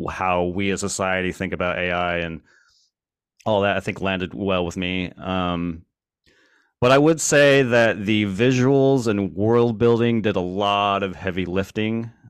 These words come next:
Um, I will admit that the emotional core of the movie didn't quite land with me as maybe the movie wanted me to. Um, I feel like I could have done more with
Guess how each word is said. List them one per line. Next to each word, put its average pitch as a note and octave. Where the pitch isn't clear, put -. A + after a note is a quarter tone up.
Um, F2
I G#2
will B2
admit A2+
that G#2
the G2
emotional G2+
core G2
of G2+
the G#2+
movie G#2+
didn't G2
quite F#2+
land F#2
with G2
me G2+
as F2+
maybe F2+
the E2+
movie F2
wanted F2
me G#2
to. A2+
Um, F2
I -
feel A2+
like G#2+
I G2
could G2
have F2+
done F2+
more F2
with F2